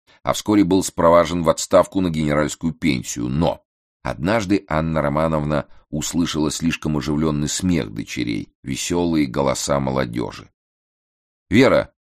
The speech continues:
чего они там бесятся? Одни?» «Да нет», пояснила дочь, «там Сережа Станкевич пришел, вот и затеяли игру в фанты». Анна Романовна долго озирала свое отражение в зеркале.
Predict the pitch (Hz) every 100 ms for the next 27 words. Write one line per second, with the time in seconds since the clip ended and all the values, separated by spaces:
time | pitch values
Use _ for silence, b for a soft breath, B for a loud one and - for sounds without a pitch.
0 | _ - 131 135 107 95 90 78 76 64
1 | - 52 - _ _ 87 98 110 147 143
2 | _ _ _ _ _ _ - 92 165 170
3 | 175 - 98 76 - 73 69 73 71 -
4 | 110 101 110 101 69 - 78 73 73 64
5 | - 71 69 69 76 98 92 71 73 78
6 | 78 71 69 69 71 - - 65 50 -
7 | - _ _ _ _ _ _ _ _ _
8 | _ - 78 80 80 80 80 78 71 73
9 | 69 85 69 69 67 65 76 67 58 57
10 | 65 62 57 60 62 58 57 50 50 52
11 | 57 50 - 50